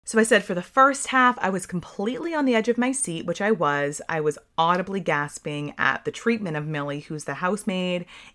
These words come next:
and it was just really freaky. It was scary. It was a wild ride, and I was really thoroughly enjoying it. And then we got to part two, and it threw me for a loop, and I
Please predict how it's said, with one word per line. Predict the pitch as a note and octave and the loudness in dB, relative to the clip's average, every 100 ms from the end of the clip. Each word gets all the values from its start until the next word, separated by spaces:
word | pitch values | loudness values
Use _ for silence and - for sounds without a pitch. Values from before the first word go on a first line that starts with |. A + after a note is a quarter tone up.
| - | -4
and | E3+ D3 D3 D3 D3 - - | 0 2 0 -2 -4 -8 -8
it | F3 | -4
was | D#3+ | -4
just | D3+ - | -4 -4
really | D#3+ C3+ | -2 -2
freaky. | C3 - A#3+ A#3 A#3 A3+ G#3 | -6 -2 0 0 2 2 2
It | |
was | D#3 | 2
scary. | - - G#3+ G#3+ G#3+ | 0 4 4 4 2
It | F3 | 0
was | |
a | D#3 | -4
wild | D3 C#3+ C#3 D#3 | -6 -6 -6 -2
ride, | F3+ F#3 F3+ | 4 4 4
and | E3 | 0
I | |
was | D3+ D3+ | -2 -4
really | F3 A#3+ | -6 -4
thoroughly | C4 - F3+ D#3+ F3 F3+ E3+ | -6 -4 0 2 2 0 -4
enjoying | E3 C#3 C#3+ E3 | -4 -6 -6 -2
it. | F#3+ F#3+ - - - - | -2 -2 -4 -20 -16 -2
And | G3 | 2
then | F#3 | 4
we | A3+ | 4
got | C#4+ D#4+ | 2 0
to | F4+ | -2
part | - C#4+ - | -2 -2 -2
two, | F#3+ E3 E3+ E3+ - | -2 2 2 2 -2
and | D#3+ | -10
it | - | -10
threw | - E3 | -8 -6
me | F#3+ | -6
for | G3+ C4+ | 0 0
a | C#4+ | 2
loop, | G#3+ G3 G3+ - - | 0 0 -2 -4 -8
and | D#3+ | -6
I | C#3 | -6